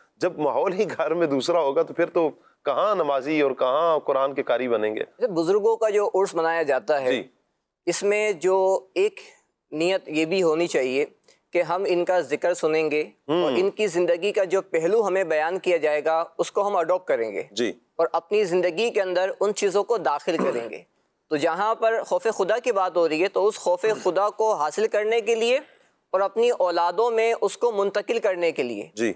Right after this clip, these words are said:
Speaker 2: ہمیں گھر میں ایسا ماحول بنانا پڑے گا۔ آپ نے سنا ہوگا، آ، کہ، آ، بابا فضل علی رحمہ کی جو والدہ تھیں،
Speaker 1: جی۔
Speaker 2: وہ بچپن میں ان کو مصلے کے نیچے وہ شکر رکھ دیا کرتی تھیں۔
Speaker 1: جی۔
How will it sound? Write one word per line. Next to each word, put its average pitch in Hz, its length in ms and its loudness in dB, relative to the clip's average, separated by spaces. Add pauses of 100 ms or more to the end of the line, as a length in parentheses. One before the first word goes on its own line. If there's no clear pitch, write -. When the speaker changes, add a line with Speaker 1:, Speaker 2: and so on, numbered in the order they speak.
(180)
Speaker 2:
ہمیں 220 280 0
گھر 190 120 0
میں 226 140 2
ایسا 226 280 2
ماحول 190 560 0 (300)
بنانا 185 460 0
پڑے 170 320 0
گا۔ 170 180 0 (160)
آپ 160 180 -2
نے 190 80 -2
سنا 208 280 0
ہوگا، 202 360 0
آ، 151 320 2 (260)
کہ، 180 340 0 (380)
آ، 147 200 0
بابا 185 220 0
فضل 208 200 -2
علی 208 240 2
رحمہ 165 300 0 (560)
کی 196 100 0
جو 202 140 0
والدہ 180 420 0
تھیں، 180 180 -2 (380)
Speaker 1:
جی۔ 113 240 -2 (160)
Speaker 2:
وہ 208 340 0
بچپن 180 360 -2
میں 220 160 2
ان 196 140 0
کو 214 320 0
مصلے 202 420 0
کے 214 120 0
نیچے 170 340 -2 (600)
وہ 175 80 0
شکر 214 360 -2 (420)
رکھ 170 160 -2
دیا 190 180 2
کرتی 175 340 0
تھیں۔ 156 220 -4
Speaker 1:
جی۔ 120 120 0